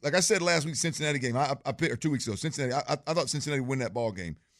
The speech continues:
But the, the X factor was Chris Jones. And in the last two drives of that ball game, Chris Jones won that damn A F C Championship. I don't care what nobody says. Chris Jones was the dude. Like, I look at this and I go, I, I just don't know with Pat's,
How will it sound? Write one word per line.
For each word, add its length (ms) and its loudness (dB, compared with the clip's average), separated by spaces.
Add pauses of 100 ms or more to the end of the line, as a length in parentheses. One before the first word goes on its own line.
(160)
But 160 0
the, 160 2
the 180 0
X 220 4
factor 340 2
was 200 -2
Chris 280 -2
Jones. 420 0
And 120 0
in 140 0
the 60 0
last 340 2 (200)
two 140 0
drives 380 2
of 20 -4
that 180 0
ball 160 4
game, 160 0
Chris 220 -2
Jones 280 0
won 180 0
that 140 -2
damn 200 0
A 100 0
F 60 -4
C 120 -8
Championship. 440 -6
I 40 -4
don't 120 -6
care 80 -6
what 100 -6
nobody 280 -4
says. 220 -10 (320)
Chris 200 0
Jones 340 2
was 160 -2
the 80 -4
dude. 300 2 (400)
Like, 220 6 (420)
I 120 8
look 260 6
at 140 0
this 260 4
and 100 2
I 80 4
go, 320 0
I, 300 0
I 40 6
just 400 -2
don't 300 -2
know 360 2
with 320 0
Pat's, 580 2